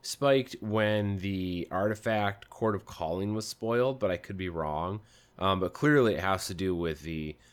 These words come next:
just general artifact theme of the set. Um, maybe one of our listeners can chime in and give us a more specific, um, point that we, uh, we have overlooked, but for the most part, it seems to be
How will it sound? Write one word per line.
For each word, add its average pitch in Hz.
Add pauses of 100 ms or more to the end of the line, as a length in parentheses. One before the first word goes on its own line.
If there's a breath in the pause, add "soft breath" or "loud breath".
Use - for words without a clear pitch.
(140)
just 92
general 90
artifact 82
theme 90
of 71
the 69
set. - (420 soft breath)
Um, 71
maybe 82
one 80
of 76
our 76
listeners 78
can 80
chime 78
in 73
and 73
give 76
us 73
a 80
more 71
specific, - (480 soft breath)
um, 71 (120)
point 78
that 80
we, 80
uh, 71
we 80
have 71
overlooked, 71
but 60
for 87
the 85
most 85
part, 80
it 62
seems 76
to -
be 69